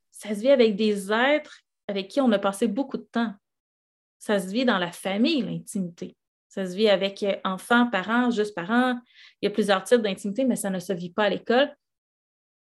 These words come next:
Et la beauté de cette intimité-là, c'est qu'elle permet à l'enfant d'avoir la confiance et l'accueil nécessaire pour développer sa pensée critique. En venant me demander de me transformer en professeur,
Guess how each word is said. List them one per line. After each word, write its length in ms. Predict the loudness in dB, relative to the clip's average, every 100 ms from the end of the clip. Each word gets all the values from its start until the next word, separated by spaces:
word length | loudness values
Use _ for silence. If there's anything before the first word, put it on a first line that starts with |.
| _ _ _ _
Et 120 | 4 4
la 160 | 4
beauté 540 | 0 -4 -4 -2 -2 0
de 160 | -2
cette 240 | -2 -4 -4
intimité-là, 540 | -6 -6 -2 0 0
c'est 160 | 0 0
qu'elle 260 | 0 0
permet 380 | 0 0 0 -2
à 100 | 0
l'enfant 500 | -2 -2 -6 -4 -2
d'avoir 260 | 0 0 0
la 100 | -2
confiance 640 | -6 -6 -2 0 0 -4 -16 -20 -20 -14 0
et 100 | 2
l'accueil 380 | 2 2 4 6
nécessaire 540 | 4 4 0 0 -2
pour 140 | -2
développer 360 | -4 -2 -2 -2
sa 160 | -6 -8
pensée 320 | -10 -10 -12
critique. 480 | -12 -18 -20 _ _ _ _ -20 _ _ _ _ _ _ _ _ _ _ -2
En 200 | 0 2
venant 640 | 6 8 8 4 2 0
me 160 | 0 2
demander 380 | 2 2 2 2
de 40 |
me 100 | 2
transformer 480 | -2 -6 -4 -2 -2
en 100 | -2
professeur, 640 | -6 -6 -6 -6 -4 -4